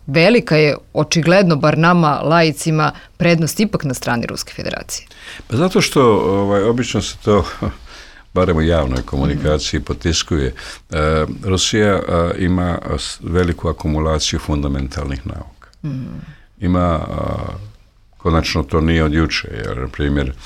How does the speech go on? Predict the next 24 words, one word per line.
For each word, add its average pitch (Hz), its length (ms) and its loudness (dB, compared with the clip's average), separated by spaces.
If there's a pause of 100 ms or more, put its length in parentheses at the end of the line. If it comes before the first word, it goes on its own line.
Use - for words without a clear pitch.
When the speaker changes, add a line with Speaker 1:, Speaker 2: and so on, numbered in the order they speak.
(540)
Speaker 2:
e, - 40 -8 (500)
devetnaesti 80 680 0
vijek, 80 440 0 (460)
e, - 40 -20 (420)
ljudi 76 320 0
obično 73 340 0
znaju 71 260 0
za, 67 220 -2 (1000)
za 87 140 -8
književnost, 67 1040 -2 (200)
za 73 160 -4
slikarstvo, 69 840 -4
za 73 180 -4
muziku. 73 520 -2
Speaker 1:
Umetnost, - 480 -2
da. 117 240 -2 (180)
Speaker 2:
Da, 82 400 -2 (440)
ali 80 420 0
potpuno 101 340 0
se - 120 -2
potiskuje 85 500 0
da 76 120 2
je, 71 220 0
e, - 240 -4